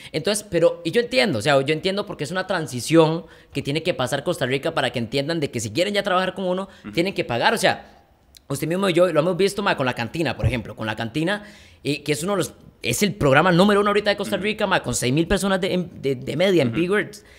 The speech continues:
Speaker 1: Pero, y aún así ha costado conseguir una marca que quiera meterse, ¿me explico?
Speaker 2: Sí,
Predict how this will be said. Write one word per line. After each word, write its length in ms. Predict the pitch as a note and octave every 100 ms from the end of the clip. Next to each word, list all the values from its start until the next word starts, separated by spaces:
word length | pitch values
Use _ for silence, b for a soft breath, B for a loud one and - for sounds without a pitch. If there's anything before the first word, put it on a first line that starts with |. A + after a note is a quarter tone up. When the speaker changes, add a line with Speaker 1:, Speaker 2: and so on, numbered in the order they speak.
| B
Speaker 1:
Pero, 440 | - E3 G3 D3+ -
y 80 | C#3
aún 180 | C3+ D#3+
así 200 | F#3 -
ha 100 | G#3
costado 400 | G3+ - F3+ G3+
conseguir 320 | G3+ C#3 C3+
una 100 | D#3 F#3+
marca 300 | F#3 F#3 G3
que 100 | C3+
quiera 220 | C#3+ F#3
meterse, 400 | D#3+ - - -
¿me 60 |
explico? 340 | A#2 - C#3
Speaker 2:
Sí, 60 | G#2